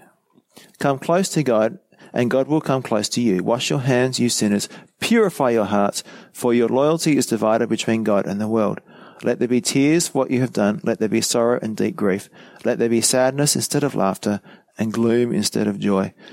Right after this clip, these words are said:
Humble yourselves before the Lord, and he will lift you up in honor." So again, here we are in James, and it's saying to humble yourself before God is to be penitent about our sins.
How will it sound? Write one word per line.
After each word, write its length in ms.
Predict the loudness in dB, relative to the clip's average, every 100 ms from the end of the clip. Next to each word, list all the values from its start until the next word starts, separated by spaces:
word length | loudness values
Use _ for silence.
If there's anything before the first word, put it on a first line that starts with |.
| -20 -8
Humble 300 | -4 0 2
yourselves 460 | 2 2 2 2 0
before 320 | -2 0 0
the 100 | 2
Lord, 360 | 2 2 2 0
and 160 | -4 -4
he 220 | -2 0
will 140 | 0
lift 280 | 0 -2 -2
you 100 | -2
up 300 | 0 -2 -4 -16 -20 -20 _
in 160 | -6 -4
honor." 420 | 0 0 2 0 -4 _ _ _ _ -20 -20 -20
So 160 | -6 -2
again, 380 | 0 2 0 -2 _ _ _ _ _ _ _ -4
here 160 | 0
we 160 | 2 2
are 180 | 2 2
in 460 | 2 0 -2 -10 -12
James, 460 | -2 2 2 0 -2
and 240 | 0 0
it's 140 | 0 0
saying 360 | 2 2 0 -6 -20 _ -8
to 80 | -4
humble 340 | 0 0 2
yourself 360 | 2 2 0 -2
before 300 | -4 -2 0
God 300 | 2 0 2
is 360 | 0 0 -4 -10 _ _ _ _ _ -4
to 140 | -2
be 140 | 0 0
penitent 540 | 0 0 0 -2 -2
about 300 | 0 0 0
our 100 | 0
sins. 500 | 0 0 0 -2 -12